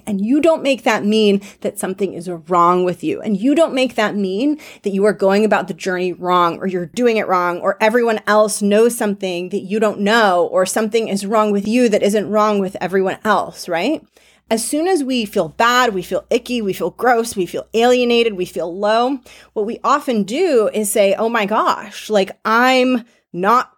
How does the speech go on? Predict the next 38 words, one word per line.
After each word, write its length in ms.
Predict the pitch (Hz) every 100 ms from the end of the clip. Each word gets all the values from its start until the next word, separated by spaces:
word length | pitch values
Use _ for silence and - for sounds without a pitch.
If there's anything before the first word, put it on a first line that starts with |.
| _
like 260 | 220 226
the 120 | 247 247
other 180 | 294
people. 580 | 262 - - 320 208 170
Something's 460 | 202 226 240 302 247
wrong 280 | 277 415 381
with 140 | 311
me. 140 | 226
This 200 | 202 226
feels 220 | - 277 -
horrible. 520 | - 311 370 254 202
I 100 | 185
want 220 | 196 220
this 160 | 240 -
to 200 | - 262
end. 240 | 320 302
Like, 120 | 226
this 140 | 214 208
is 100 | 208
the 100 | 220
worst 300 | 208 226 -
thing 240 | 226 -
ever. 240 | 254 262 226
I'm 100 | 196
just 140 | 202
gonna, 120 | 214
like, 240 | 202 190 202
accept 420 | 202 - 208 233
where 120 | 208
I 60 | 196
am 300 | 196 226 220
and 100 | 196
just 160 | 196
stay 200 | - 185
stuck 320 | 190 190 190
forever." 600 | - - - 330 330 196 196 - - -
When 340 | 240 220 208
really 680 | 220 262 440 392 226 190 220